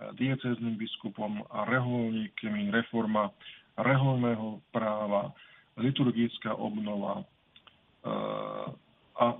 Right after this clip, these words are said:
samozrejme dôležité boli aj otázky sociálnej náuky cirkvi. E, po výzve, ktorá bola adresovaná Svetovému episkopátu, e, katolíckym univerzitám a fakultám,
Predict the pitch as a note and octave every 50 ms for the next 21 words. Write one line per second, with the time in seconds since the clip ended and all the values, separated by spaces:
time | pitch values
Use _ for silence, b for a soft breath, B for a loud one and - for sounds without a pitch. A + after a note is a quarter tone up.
0 | - - A#2+ A2+ A2+ A2 G2+ A2 G#2+ G#2+ G#2+ G#2+ G#2+ G2+ G#2 G2+ G2+ - - -
1 | - - A2+ A2+ A2 G#2+ G2+ G2 A2 G2+ - - G#2+ G#2+ - A2+ A#2+ B2 A#2 A#2
2 | - A2 G#2 G#2+ G#2 - - - - G#2+ G#2 - - - A#2 A2 - - A2 G#2+
3 | G#2 G#2 G2+ G2+ G2+ G2+ G2+ G2+ G2+ - - G2+ G2 G2 G2+ G2+ - - - -
4 | - - - - - F2+ - - G#2+ G#2 - - - _ _ _ _ _ _ _
5 | _ _ B B B B B B B B _ _ _ _ _ _ _ _ _ _
6 | _ - B1 A1+ A1+ A1 A1 G#1+ - - - - - - - - _ _ - B2+
7 | B2 A2+ C#3 F#3+ A3 G#3+ D3+ B2 A#2 A#2 B2 D3+ E3 - - A2+ B2 B2 A#2+ B2+
8 | B2 A#2 A#2 A2 B2 C#3+ C#3 - - A#2+ A2+ A#2 A2+ A#2+ C3 C3 - C3+ A#2 -
9 | A#2+ A2+ A#2+ A2+ A2+ A2 A2 - D3+ C3 - - A2 - - G#2 G#2 G2+ - -
10 | C#3+ E3+ F3+ E3+ C#3+ - _ _ - _ _ _ - - A#2 A2+ A2 G#2+ G#2+ G#2+
11 | G2+ - A2+ A#2 - A2 A2 A2+ - - A2+ G#2+ - A#2 B2+ C3+ C3+ B2+ C3 C3
12 | B2 - C3+ B2+ - - C3 C3 C3 C3+ C#3 - A2 - - - - - D3 -
13 | A#2 A2 G#2+ G#2+ - A2+ A2 A2+ C3 D#3+ F3